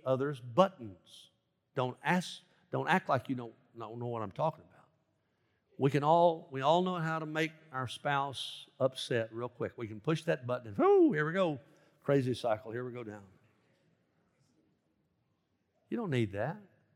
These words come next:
Speak encouraging words, words that edify,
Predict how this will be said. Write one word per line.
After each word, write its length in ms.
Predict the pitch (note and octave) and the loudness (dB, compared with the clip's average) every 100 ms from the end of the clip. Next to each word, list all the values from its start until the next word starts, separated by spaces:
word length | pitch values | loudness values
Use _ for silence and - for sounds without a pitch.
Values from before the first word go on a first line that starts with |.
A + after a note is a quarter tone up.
| _ _ _ _ _ _ _ _ _ _ _ | _ _ _ _ _ _ _ _ _ _ _
Speak 520 | - - - G#3+ F#3 - | -12 -4 4 6 4 -4
encouraging 840 | D3+ C#3+ - D#3+ F3+ E3+ - A#2 | -2 -2 -6 -10 -8 -8 -10 -10
words, 320 | G#2+ G2+ - _ _ _ _ _ _ _ _ - | -8 -10 -14 _ _ _ _ _ _ _ _ -4
words 520 | A#2+ D#3 F3+ D3+ - | 4 6 6 2 -6
that 160 | C3 - - | -6 -6 -2
edify, 540 | E3+ B2 - G#2 | 0 0 -4 -6